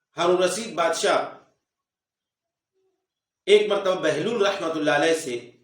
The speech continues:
فرمایا کہ اے بہلول، بازار کے اندر چلی جائیے اور دیکھیے کہ بازار کے اندر کون سا تاجر جو ہے وہ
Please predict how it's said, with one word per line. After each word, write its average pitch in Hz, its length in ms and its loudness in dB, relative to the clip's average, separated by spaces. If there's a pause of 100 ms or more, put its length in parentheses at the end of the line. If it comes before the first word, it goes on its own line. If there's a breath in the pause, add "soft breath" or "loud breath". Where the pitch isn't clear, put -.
(800)
فرمایا 165 600 2 (280)
کہ 147 80 -8
اے 180 200 -2
بہلول، 180 460 -2 (760)
بازار 196 480 2
کے 190 80 2
اندر 160 240 0
چلی 165 200 -2
جائیے 123 540 -6 (800)
اور 156 240 2
دیکھیے 240 360 -2
کہ 208 100 2
بازار 196 540 2
کے 220 100 0
اندر 226 480 0
کون 277 340 6
سا 240 80 2
تاجر 185 520 2
جو 160 120 -4
ہے 185 220 2
وہ 214 300 2